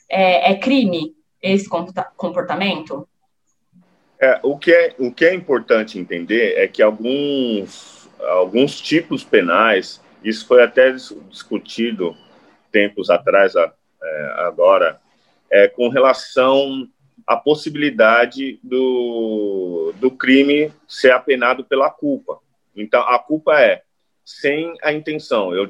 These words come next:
Speaker 2: eu, eu cometi um crime sem a intenção. Então, de repente, pra, pra elucidar, eu tô dirigindo um carro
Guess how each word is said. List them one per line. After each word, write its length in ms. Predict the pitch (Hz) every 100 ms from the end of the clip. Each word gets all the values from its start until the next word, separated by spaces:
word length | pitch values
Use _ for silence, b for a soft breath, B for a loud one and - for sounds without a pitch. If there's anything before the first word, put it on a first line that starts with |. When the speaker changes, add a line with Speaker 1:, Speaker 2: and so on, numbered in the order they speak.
| _
Speaker 2:
eu, 400 | 92 95 101 98 90
eu 160 | 104
cometi 400 | - 120 117 127
um 80 | 127
crime 380 | 127 127 135 139
sem 200 | - 131
a 40 |
intenção. 560 | 135 147 143 - 82 71 _
Então, 180 | - 104
de 100 | 107
repente, 540 | 110 107 113 113 110 135 _ _ _ _ _ _
pra, 400 | 113 110 104 - -
pra 180 | 117
elucidar, 540 | 120 127 - 101 113 120
eu 100 | 113
tô 160 | 123
dirigindo 420 | 120 135 135 135 139
um 60 |
carro 680 | 139 135 139 147 156 160